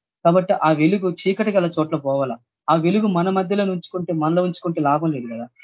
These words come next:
ఒక్కొక్కరు ఒక వెలుగు, ఒక్కొక్క ద్వారా ఒక రీతిగా మాట్లాడుతుంటారు. ఆ టైంకి దేవుడు నీ ద్వారా ఏదో మాట్లాడాలనుకుండేమో అక్కడ, కానీ ఆ టైంకి మనము వెనకైపోతే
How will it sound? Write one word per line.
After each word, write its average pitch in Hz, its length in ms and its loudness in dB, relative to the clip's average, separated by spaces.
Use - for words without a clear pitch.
ఒక్కొక్కరు 190 300 0
ఒక 180 100 0
వెలుగు, 151 320 2
ఒక్కొక్క 151 280 -4
ద్వారా 185 220 4
ఒక 180 140 0
రీతిగా 160 260 0
మాట్లాడుతుంటారు. 143 720 -4
ఆ 143 40 0
టైంకి 175 380 2
దేవుడు 165 280 4
నీ 180 160 2
ద్వారా 196 200 4
ఏదో 190 120 2
మాట్లాడాలనుకుండేమో 175 920 0
అక్కడ, 151 260 -4
కానీ - 440 -6
ఆ 170 80 2
టైంకి 196 420 2
మనము 156 440 -2
వెనకైపోతే 143 1000 -2